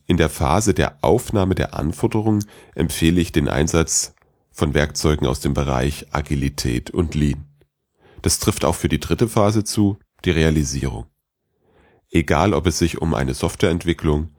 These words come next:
Customizing oder Konfiguration eines Standardsystems oder eine Mischung aus beiden handelt.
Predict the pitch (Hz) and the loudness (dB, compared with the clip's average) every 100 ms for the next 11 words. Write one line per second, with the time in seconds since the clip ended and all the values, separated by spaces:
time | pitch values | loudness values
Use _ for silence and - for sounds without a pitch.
0 | _ _ _ - 80 - 82 76 78 80 | _ _ _ -2 0 0 2 2 2 2
1 | 60 67 64 55 - - 73 73 73 69 | 2 2 0 -2 -4 -2 -2 0 0 0
2 | 67 - 82 82 62 58 - 73 92 90 | 0 2 2 2 -2 -4 -2 0 0 0
3 | 80 - 82 80 80 - _ - - - | -2 0 2 2 0 -8 _ -20 -20 -4
4 | - 82 80 95 - 82 62 - 57 58 | -2 2 2 2 2 0 -2 -4 -6 -6
5 | 64 - - - | -8 -10 -14 -20